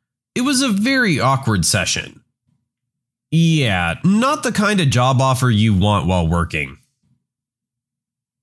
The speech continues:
I was getting a massage last week, and in the little room next to mine, there was a talkative older gentleman.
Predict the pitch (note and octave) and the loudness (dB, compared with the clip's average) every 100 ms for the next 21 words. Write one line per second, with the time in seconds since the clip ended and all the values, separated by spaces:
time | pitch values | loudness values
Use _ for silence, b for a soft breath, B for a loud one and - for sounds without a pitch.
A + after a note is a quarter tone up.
0 | _ F#3 G#3+ E3 C#4+ C4+ G#3+ D#3 - A2+ | _ -2 0 0 -2 0 0 0 2 2
1 | A2+ F#2 G2+ F#2 - A#2 A2+ F#2 - B2 | 2 2 0 0 0 0 0 -2 -2 2
2 | B2+ A#2+ E3 E3 E3+ G#3 C4+ G3+ A#2 C#3+ | 2 2 2 2 2 0 0 0 2 2
3 | D#3+ C3 B2 - G#2+ A2 B2+ C#3 C#3 E3 | 2 0 0 0 2 2 2 2 0 0
4 | F3+ E3 F3+ - C4+ B3+ F#3+ D3 G2+ B2+ | 0 0 -2 -2 -2 -2 0 0 2 2
5 | G#2 F2+ F#2+ D#2+ C#2+ C#2 - | 2 0 0 -2 -4 -8 -12